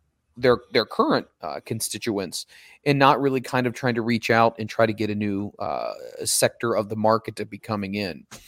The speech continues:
We've seen that with the ratings. The ratings have always been anywhere from eight hundred thousand to a little over a million, kinda right in that range. Uh, sometimes it's a little less depending on what's going on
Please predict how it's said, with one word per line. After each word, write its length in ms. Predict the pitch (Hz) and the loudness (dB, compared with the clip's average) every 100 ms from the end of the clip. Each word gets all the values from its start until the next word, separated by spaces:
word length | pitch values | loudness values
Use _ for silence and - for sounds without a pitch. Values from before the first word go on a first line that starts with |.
| - - _ | -20 -20 _
We've 200 | 135 139 | 4 6
seen 220 | - 185 | 6 6
that 160 | 190 151 | 6 6
with 160 | 156 - | 4 4
the 80 | |
ratings. 460 | 160 131 120 123 117 | 6 8 8 6 2
The 80 | 117 | 0
ratings 320 | 120 127 123 | 2 0 -2
have 100 | 113 | 2
always 260 | 117 120 117 | 4 2 0
been 160 | 110 | -2
anywhere 360 | 117 117 117 117 | 0 0 0 0
from 160 | 107 | -2
eight 140 | 113 117 | -2 0
hundred 260 | 117 113 | 0 0
thousand 360 | 110 113 113 110 | 2 2 0 -6
to 260 | - 107 104 _ _ _ | -4 -4 -4 _ _ _
a 80 | 113 | 2
little 260 | 113 113 117 | 2 4 4
over 200 | 113 113 | 2 0
a 60 | |
million, 580 | 110 107 107 107 107 127 - | 0 -2 -2 -4 -6 -10 -6
kinda 240 | 131 120 | -2 -2
right 280 | 110 110 110 | 2 2 2
in 120 | 107 | 0
that 180 | 107 - | -2 -4
range. 580 | 110 110 104 107 - - _ - - - | -2 0 0 -4 -8 -16 _ -20 -20 -2
Uh, 160 | 104 | 0
sometimes 460 | 107 127 113 113 113 | 0 -2 0 -2 -2
it's 80 | 107 | -4
a 60 | |
little 220 | 113 113 113 | -2 -2 2
less 220 | 113 110 | 0 0
depending 380 | 113 113 107 104 | -4 -4 -4 -2
on 340 | 104 104 104 - _ _ - - - - - - | -2 -2 -8 -14 _ _ -16 -10 -10 -10 -14 -2
what's 280 | 123 127 - | 8 8 6
going 300 | 117 113 107 | 2 2 2
on 340 | 101 110 110 | 2 2 0